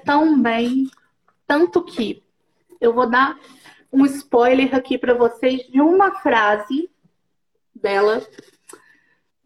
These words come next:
Vai ser do livro Lobo, que eu tô lendo. Não vou abrir os outros, porque senão eu que vou tomar spoiler da história, que eu tô começando a ler agora. E vou dar aqui um spoiler pra vocês. Esse é o capítulo um.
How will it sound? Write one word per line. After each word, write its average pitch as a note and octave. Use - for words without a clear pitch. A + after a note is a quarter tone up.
Vai A#3
ser A#3+
do C4
livro C4
Lobo, A#3
que C#4
eu A#3+
tô B3+
lendo. A#3
Não C#4
vou D4+
abrir B3+
os A#3+
outros, A#3
porque -
senão C4
eu C#4+
que G#4+
vou D#4+
tomar C#4
spoiler A3
da G#3
história, G#3+
que -
eu C4
tô C4
começando C4
a B3
ler A#3+
agora. A3+
E B3
vou A#3
dar A#3+
aqui B3
um B3
spoiler A#3
pra A#3+
vocês. A#3+
Esse A#3
é -
o B3+
capítulo C4+
um. G#3+